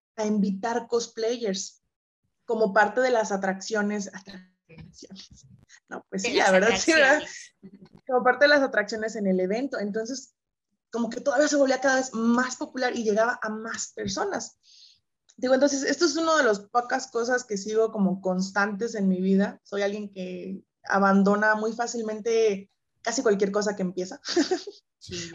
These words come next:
Speaker 1: Pero el cosplay es lo único que ha, que ha seguido como vigente, ¿no? Y pues ya,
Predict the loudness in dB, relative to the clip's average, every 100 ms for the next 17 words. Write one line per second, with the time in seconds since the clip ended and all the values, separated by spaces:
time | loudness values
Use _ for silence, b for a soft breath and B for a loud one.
0 | -4 -2 2 0 2 0 2 2 2 0
1 | 2 0 0 2 2 2 0 2 0 0
2 | 0 0 -4 -8 -12 -8 -8 -8 -12 -14
3 | -12 -14 _ _ _ _ _ _ -20 _
4 | b b b _ -8 0 4 4